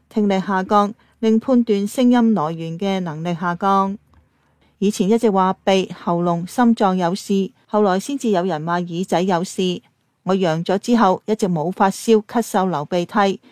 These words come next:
以為錫住我啦，點知就嚟一個回馬槍，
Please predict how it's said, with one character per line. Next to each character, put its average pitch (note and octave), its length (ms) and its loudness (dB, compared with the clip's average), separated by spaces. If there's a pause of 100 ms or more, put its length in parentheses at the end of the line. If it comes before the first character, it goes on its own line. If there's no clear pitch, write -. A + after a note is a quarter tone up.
(180)
以 G#3+ 100 0
為 F3+ 220 0
錫 A3+ 180 0
住 F#3+ 260 -4
我 F3+ 200 0
啦， B3 160 0 (240)
點 A#3 180 2
知 C#4+ 160 -4
就 A#3 120 2
嚟 E3+ 140 0
一 D#3+ 180 0
個 F#3 220 0
回 D#3 240 -6
馬 E3 220 -4
槍， A3 320 2